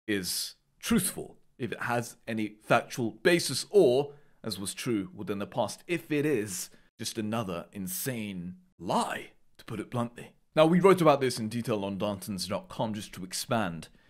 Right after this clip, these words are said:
on Vivek's points, but the truth of the matter is, C O two is not entirely bad.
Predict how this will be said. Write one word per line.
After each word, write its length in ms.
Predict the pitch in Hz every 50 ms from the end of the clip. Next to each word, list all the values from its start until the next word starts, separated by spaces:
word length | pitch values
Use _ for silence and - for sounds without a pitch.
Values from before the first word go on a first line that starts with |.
| _ _ -
on 100 | 98 95
Vivek's 460 | 90 - 80 90 85 - - - -
points, 380 | - _ - - 123 104 92 -
but 140 | - 123 117
the 60 | 156
truth 280 | - - 170 190 185 233
of 100 | 175 123
the 80 | 135
matter 340 | 135 120 117 - - 98 98
is, 280 | 101 110 110 - - _ _ _ _ _ _ _
C 260 | - - - - 156 175
O 40 | 180
two 220 | 180 175 165 151 139
is 100 | 131 135
not 140 | 123 110
entirely 480 | 107 110 92 - - - 113 104 95 92
bad. 380 | 90 104 92 73 - - -